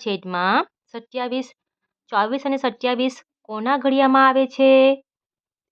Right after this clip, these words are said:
વિચારવું પડશે. તો ત્રણના ઘડિયામાં ચોવીસ અને સત્યાવીસ બંને આવે છે. ત્રણ અથામ ચોવીસ, ત્રણ નવામ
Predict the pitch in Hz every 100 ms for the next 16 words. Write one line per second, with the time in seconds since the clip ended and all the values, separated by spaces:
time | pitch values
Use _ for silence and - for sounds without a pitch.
0 | 202 208 220 226 233 233 226 240 233 233
1 | 233 247 _ _ _ _ _ _ _ _
2 | _ - 294 233 202 214 359 _ _ _
3 | _ _ _ 226 214 214 233 330 277 262
4 | 240 220 208 226 262 214 190 233 254 254
5 | 262 254 247 240 247 220 202 233 277 254
6 | 262 269 262 254 254 262 _ _ _ _
7 | - 233 226 - 208 - 208 196 180 -
8 | 185 175 220 320 - _ _ _ - 220
9 | 233 220 196 175 175 190